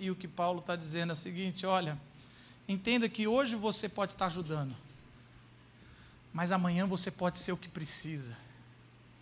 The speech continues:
E o reino de Deus é de gente que tá, toda hora que tá sobrando, tá dando. E entenda o maná, gente. O Paulo traz maná porque, assim,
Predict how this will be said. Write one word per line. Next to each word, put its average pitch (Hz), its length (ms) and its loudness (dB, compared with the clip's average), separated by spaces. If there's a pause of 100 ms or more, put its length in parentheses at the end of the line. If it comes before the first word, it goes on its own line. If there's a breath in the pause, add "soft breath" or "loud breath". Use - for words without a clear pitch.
(340)
E 180 80 -2
o 185 60 2
reino 214 280 2
de 170 140 -4
Deus 170 420 0
é 170 80 0
de 160 160 -4
gente 170 260 -2
que 170 120 -10
tá, 160 360 -2
toda 190 200 -2
hora 185 120 0
que 180 60 -10
tá 175 140 -6
sobrando, 156 760 -4 (480)
tá 156 100 -2
dando. 151 400 -4 (560 loud breath)
E 226 80 2
entenda 247 400 4
o 226 40 4
maná, 165 400 4
gente. 120 360 -10
O 143 80 -4
Paulo 208 320 4
traz 190 320 4
maná 175 300 2
porque, 185 220 -4
assim, 156 340 -2